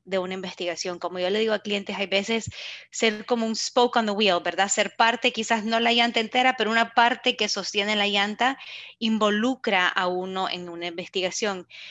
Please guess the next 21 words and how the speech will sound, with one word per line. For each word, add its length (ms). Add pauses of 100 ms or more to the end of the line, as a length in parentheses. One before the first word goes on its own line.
(420)
Crítico, 840
lo 160
que 120
vimos 320
en 160
esto, 280
en 140
estos 260
casos 340
de 100
Lava 220
Jato, 380
es 100
que 140
varias 320
compañías 540
que 80
utilizaban 640 (240)
el 160
mismo 300
tercero, 640